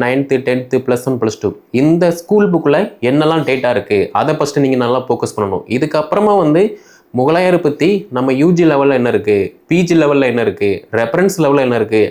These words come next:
அப்படிங்கிற மாதிரி நம்ம one by one-ஆ படிக்கும்போது எல்லாத்தையுமே நம்ம மேட்ச் பண்ணுவோம். அதே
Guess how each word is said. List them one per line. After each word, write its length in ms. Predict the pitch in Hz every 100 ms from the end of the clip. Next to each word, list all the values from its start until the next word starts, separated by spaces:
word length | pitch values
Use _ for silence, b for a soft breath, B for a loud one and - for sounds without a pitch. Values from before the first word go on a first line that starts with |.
| 104
அப்படிங்கிற 320 | 139 151 143
மாதிரி 140 | 123 151
நம்ம 200 | 143 117 120
one 100 | 147
by 80 | 160 147
one-ஆ 160 | 139 143
படிக்கும்போது 480 | - - 117 110 107 185 - B B B - 113
எல்லாத்தையுமே 500 | 143 165 160 160 175
நம்ம 120 | 156 131
மேட்ச் 220 | 123 143 -
பண்ணுவோம். 320 | 127 113 151 175 -
அதே 120 | 117